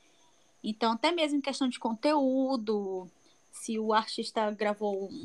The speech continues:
uma quantidade mínima, a gente transforma aquilo numa coisa grande para que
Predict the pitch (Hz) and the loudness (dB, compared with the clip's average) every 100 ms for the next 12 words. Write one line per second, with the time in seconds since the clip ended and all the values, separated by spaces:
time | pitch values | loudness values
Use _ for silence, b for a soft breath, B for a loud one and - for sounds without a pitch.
0 | - 214 202 208 214 220 208 202 233 220 | -8 -2 -2 -2 -4 0 0 2 2 2
1 | 208 208 202 202 208 - - 214 214 - | 2 0 0 -2 -4 -4 0 0 0 4
2 | 254 269 320 277 269 - 214 233 220 208 | 8 10 10 8 2 -2 -6 -4 -4 -6
3 | 208 202 196 202 196 220 220 226 - 233 | -4 -4 -4 -6 -4 -4 -2 -6 -4 -2
4 | 277 - 247 | -2 -6 -10